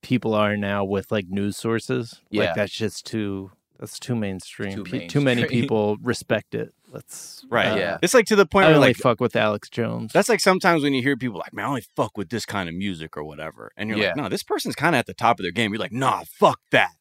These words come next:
Speaker 3: Fuck
Speaker 2: You don't
Speaker 3: that.
Speaker 2: want
Speaker 3: It's
Speaker 2: to
Speaker 3: about this other
Speaker 2: succeed.
Speaker 3: person that's trash." And I'm like,
Speaker 2: Yeah.
Speaker 3: "That's a, that's not a really good comparison." Like,
Speaker 2: I call it
Speaker 3: this
Speaker 2: the Chance the Rapper effect.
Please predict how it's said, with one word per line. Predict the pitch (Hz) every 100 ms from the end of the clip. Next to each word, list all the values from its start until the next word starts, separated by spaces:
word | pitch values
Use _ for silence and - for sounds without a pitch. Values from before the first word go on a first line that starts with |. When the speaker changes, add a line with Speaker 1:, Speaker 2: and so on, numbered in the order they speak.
| _ _ -
Speaker 3:
Fuck | 190
Speaker 2:
You | 147
don't | 180
Speaker 3:
that. | 151
Speaker 2:
want | 180
Speaker 3:
It's | 202
Speaker 2:
to | 165
Speaker 3:
about | 143 147
this | 151
other | 170
Speaker 2:
succeed. | 175
Speaker 3:
person | 160 113
that's | 127 110 -
trash." | - - 190 180 107 90 - - -
And | 139
I'm | 143
like, | 127
Speaker 2:
Yeah. | 220 180 202
Speaker 3:
"That's | 214 175
a, | 143 98
that's | 139 185
not | 214 165 -
a | 127 110 92
really | 120 110
good | 104
comparison." | - 92 117 101 - 95
Like, | 85 _ _
Speaker 2:
I | 151
call | - 196
it |
Speaker 3:
this | 170
Speaker 2:
the | 151
Chance | 180 165 -
the | 131
Rapper | 135 143 117
effect. | 110 - 107 92